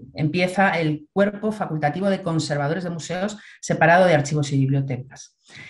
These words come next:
En el setenta y seis, eh, sigue habiendo una mayoría aplastante de hombres en los nuevos ingresos, dieciséis frente a dos, es decir, se sigue la tendencia de la etapa anterior.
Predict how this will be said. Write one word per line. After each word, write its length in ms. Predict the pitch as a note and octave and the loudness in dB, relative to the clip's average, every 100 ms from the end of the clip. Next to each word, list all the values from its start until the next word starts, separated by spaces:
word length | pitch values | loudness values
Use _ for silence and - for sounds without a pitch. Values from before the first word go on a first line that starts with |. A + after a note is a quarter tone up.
| - - _ | -20 -20 _
En 560 | - D#3+ E3 E3 E3 E3 | 0 4 6 6 6 4
el 80 | E3+ | 2
setenta 420 | F#3+ F3 F3 E3+ | 0 0 0 -2
y 60 | E3 | -4
seis, 640 | - F#3+ G3+ G#3 - - | -4 -2 0 -2 -6 -10
eh, 420 | - D3+ D3+ C#3+ C#3+ | -4 -2 0 -2 -4
sigue 220 | - G3 | -4 0
habiendo 300 | E3+ E3+ E3+ | 0 -2 -4
una 140 | E3 D3+ | -2 0
mayoría 460 | D3 D3 C#3+ D3+ | 0 0 0 0
aplastante 560 | C#3+ C#3 - D3 D3 C#3+ | 0 -6 -6 -4 -4 -2
de 120 | C3+ | -2
hombres 260 | C#3+ F#3 G#3+ | -2 -2 -4
en 80 | |
los 120 | F3+ E3 | -6 -4
nuevos 280 | D3 C#3 | -4 -4
ingresos, 640 | C#3+ C#3 D3 D#3+ G#3+ A#3+ B3 | -4 -4 -4 -6 -6 -6 -6
dieciséis 560 | F3+ D3 C3+ D3 C#3 | -8 -8 -6 -4 -4
frente 300 | C3+ D3 C#3 | -4 -4 -2
a 60 | B2+ | -2
dos, 200 | D3 F3+ | -2 -4
es 80 | D3+ | -6
decir, 240 | C3 C3+ | -6 -8
se 140 | - B2 | -8 -10
sigue 240 | - D3 | -6 -2
la 160 | C#3+ C#3 | 0 0
tendencia 400 | C#3+ C#3 C#3 C3+ | 0 0 2 2
de 60 | |
la 80 | C3+ | 0
etapa 240 | C#3 D#3+ | 0 -2
anterior. 520 | E3 E3+ F#3 G3 G#3 | -4 -4 -2 0 -2